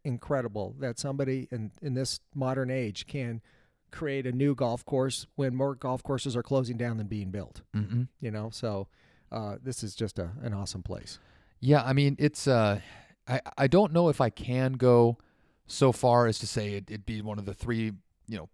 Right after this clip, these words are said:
Speaker 2: one of my three favorite golf courses I've ever played. But, I mean, shit, man, I, like you, I, I've played a lot of spectacular golf. I've been very, very fortunate in my amateur golf career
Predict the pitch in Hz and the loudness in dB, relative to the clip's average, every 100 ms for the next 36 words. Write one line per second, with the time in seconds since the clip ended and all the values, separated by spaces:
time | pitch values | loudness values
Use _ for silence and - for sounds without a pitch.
0 | - - 123 113 - 120 - - 120 120 | -20 -8 -6 -6 -4 -6 -6 -8 -4 -4
1 | 101 113 110 - - 110 107 104 101 95 | -4 -4 -4 -2 0 0 0 -4 -4 -4
2 | 90 - 120 104 98 - _ _ _ _ | -4 -2 0 0 -4 -12 _ _ _ _
3 | _ _ 135 110 - _ - 113 98 92 | _ _ 0 0 -2 _ -8 -4 -4 -4
4 | - 135 101 101 151 _ - - _ 135 | -2 -2 -2 -4 -6 _ -20 -20 _ 0
5 | 147 135 151 127 107 - 120 - 180 123 | 2 4 4 4 0 -2 -2 0 0 0
6 | 98 107 127 - 123 - 113 110 98 110 | -2 -2 -2 -4 -4 -2 -2 0 0 0
7 | 101 123 107 98 104 135 151 156 - 104 | 0 -4 -4 -4 0 2 2 0 -4 -8
8 | 98 139 151 - 147 143 - 113 85 107 | 0 2 2 0 0 0 0 -2 -2 -2
9 | 107 117 113 117 110 113 - 110 98 92 | -2 -2 -4 -2 2 2 2 0 0 -2